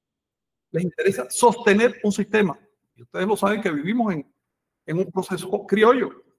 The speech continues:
es decir, en, en estados creados por los hijos de los conquistadores. Ese tema no, no se atreve el sistema a tocarlo.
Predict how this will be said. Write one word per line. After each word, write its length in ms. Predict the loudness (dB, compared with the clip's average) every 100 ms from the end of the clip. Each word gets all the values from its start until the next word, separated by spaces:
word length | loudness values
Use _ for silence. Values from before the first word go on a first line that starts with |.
| _
es 160 | -18 -8
decir, 320 | -8 -8 -16 _ -20 _ _
en, 240 | -14 -14 -12 -16 -14
en 100 | -8
estados 440 | -8 -2 2 2 2
creados 360 | 2 2 2 0
por 160 | -4
los 160 | -4 -4
hijos 360 | -4 -4 -6 -16 _ _ _ _
de 80 | -4
los 100 | -4
conquistadores. 680 | -4 -8 -4 -2 0 -4 -6
Ese 280 | -14 -2 -2
tema 300 | 4 4 4
no, 160 | 0 -2 -4
no 200 | -4 -2
se 120 | -2
atreve 500 | -2 0 4 6 6
el 100 | 2
sistema 420 | -6 -8 -6 -4
a 40 | -6
tocarlo. 400 | -6 -4 -6